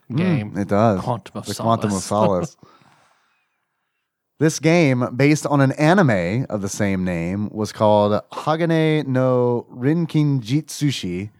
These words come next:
Speaker 1: Daiaru Shinpashi in Japan, and is a side-scrolling beat 'em up, which uses the stylus to draw special attacks.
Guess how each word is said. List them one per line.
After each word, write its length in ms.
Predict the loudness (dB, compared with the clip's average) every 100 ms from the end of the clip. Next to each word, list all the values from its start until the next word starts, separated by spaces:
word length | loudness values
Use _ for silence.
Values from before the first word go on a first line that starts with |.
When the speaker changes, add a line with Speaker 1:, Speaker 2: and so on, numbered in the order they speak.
| _ _ _ _ _ -8
Speaker 1:
Daiaru 920 | -2 2 4 4 4 4 4 2 0
Shinpashi 1120 | -4 0 2 2 2 0 2 0 2 0 -4 -6
in 160 | -4 -4
Japan, 560 | -2 -2 -2 -4 -8 -14 _ _ _ -8
and 120 | -6
is 100 | -6
a 60 |
side-scrolling 800 | -2 2 2 2 0 0 2 0
beat 160 | 0 2
'em 100 | 4
up, 260 | 2 0 -6 _ _ _ _
which 260 | -10 -10 -4
uses 340 | -2 -2 -4
the 100 | -8
stylus 580 | -4 0 2 2 0 -4
to 140 | -8 -8
draw 440 | -4 2 2 2 -2
special 600 | -8 -6 -6 -4 -8 -8
attacks. 640 | -12 -6 -6 -6 -10 -16